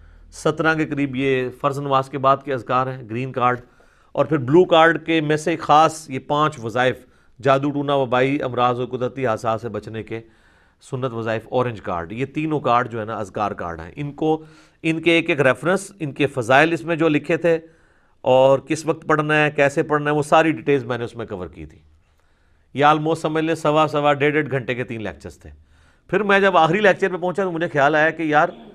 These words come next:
कुरान की सूरतों के फ़ज़ाइल भी बयान करने चाहिए।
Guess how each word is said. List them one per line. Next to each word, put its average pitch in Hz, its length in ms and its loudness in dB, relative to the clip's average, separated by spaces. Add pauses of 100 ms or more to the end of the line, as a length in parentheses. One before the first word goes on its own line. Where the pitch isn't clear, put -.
(380)
कुरान 156 340 2
की 185 120 -8
सूरतों 165 380 0
के 202 100 2
फ़ज़ाइल 147 320 0
भी 151 120 0
बयान 120 240 -6
करने 98 300 -10
चाहिए। 80 320 -14